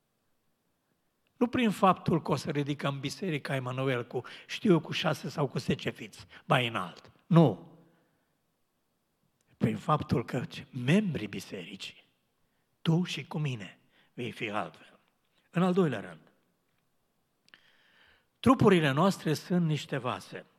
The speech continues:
Versetul nouăsprezece sp-, spune, recitesc din nou, „Nu știți că trupul vostru este templul Duhului Sfânt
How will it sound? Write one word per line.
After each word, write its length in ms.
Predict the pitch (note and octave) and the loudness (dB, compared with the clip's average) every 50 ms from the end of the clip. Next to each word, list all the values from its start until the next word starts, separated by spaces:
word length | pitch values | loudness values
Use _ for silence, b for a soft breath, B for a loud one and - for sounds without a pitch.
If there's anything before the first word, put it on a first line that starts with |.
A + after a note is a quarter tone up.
| _ b b b b b b b b b b b b b b b b b b _ | _ b b b b b b b b b b b b b b b b b b _
Versetul 420 | - D3 D3 C#3+ - C4 F#3 - G3 | 2 2 2 4 4 0 0 2 2
nouăsprezece 680 | F#3 G3+ G3 F3 D3 - - - C#3+ C#3 C#3+ - - D3 | 2 4 4 2 2 0 -4 -6 -4 -4 -4 -2 -2 -4
sp-, 340 | - - - D3+ D3+ C#3+ B2 | -4 -4 -8 -8 -6 -6 -6
spune, 380 | - - - F3 D#3 C#3 C3+ | -6 -8 -6 -6 -4 -4 -4
recitesc 500 | B2+ C3+ C3+ - - C#3+ - E3 D3+ C3 | -4 -4 -6 -6 -8 -8 -6 -6 -6 -4
din 140 | B2+ D3 C#3 | -4 -6 -4
nou, 240 | B2+ A#2+ A#2 C3 D3+ | -4 -4 -4 -4 -4
„Nu 180 | D#3 C#3+ F3 | 0 2 2
știți 380 | G3 - - - F#3+ F3 - - | 2 2 0 -6 -6 -6 -6 -6
că 120 | - E3 | -6 -6
trupul 320 | D3 - D3+ - - D3+ C3 | -4 -4 -6 -8 -6 -8 -6
vostru 340 | A2+ B2+ C#3+ C3 - - D#3 | -4 -4 -6 -6 -6 -8 -6
este 300 | C3+ C#3+ C#3 - - - | -6 -6 -6 -8 -10 -12
templul 580 | - - C#3+ C3+ C3+ C3 - - C#3+ C3 A#2+ B B B B B B | -10 -6 -6 -6 -6 -8 -8 -8 -8 -8 -8 B B B B B B
Duhului 420 | B D3+ D3 C#3 C3+ C3 C3 A#2+ A2+ | B 2 2 4 4 2 0 -2 -2
Sfânt 540 | - - - - C#3 C3 D#3 E3 E3+ - | -6 -12 -10 -6 -4 -2 -2 -2 -4 -8